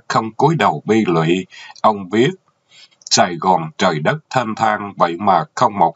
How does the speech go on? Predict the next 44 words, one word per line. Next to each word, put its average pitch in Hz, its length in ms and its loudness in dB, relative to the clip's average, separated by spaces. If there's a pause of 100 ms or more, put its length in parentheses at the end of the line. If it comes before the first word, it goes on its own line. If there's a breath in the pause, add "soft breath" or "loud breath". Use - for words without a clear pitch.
chỗ 82 160 0
nào 82 360 0
cho 107 220 2
tôi 104 260 2
dung 104 260 0
thân. 110 180 -2 (520 loud breath)
Suốt 185 300 2
thời 87 240 0
gian 107 260 0
chạy 78 320 -2
trốn, 104 180 0 (140)
tôi 120 180 2
luôn 117 240 0
luôn 113 260 2
nghĩ 85 220 2
tới - 160 0
Ngọc 95 200 0 (120)
Trảng, 98 360 0 (400 loud breath)
luôn 120 280 2
nóng 135 220 0
muốn 165 200 0
gặp 82 220 -2
lại 87 240 2
người 92 340 -2
phụ 82 160 0
nữ 90 260 0 (120)
tri 120 180 2
kỷ 85 280 -2
của 110 220 0
mình. 92 360 -2 (360 loud breath)
Vậy 90 180 0
mà 98 240 2 (100)
khi 127 160 2
đứng 127 220 0
ở - 200 0
ngã 104 240 0
ba 110 220 0
đường 92 360 -4
Lương 110 180 2
Hữu 76 240 0
Khánh, 131 360 -4 (280 soft breath)
Bùi 95 320 2
Thị 82 180 -2
Xuân 113 240 0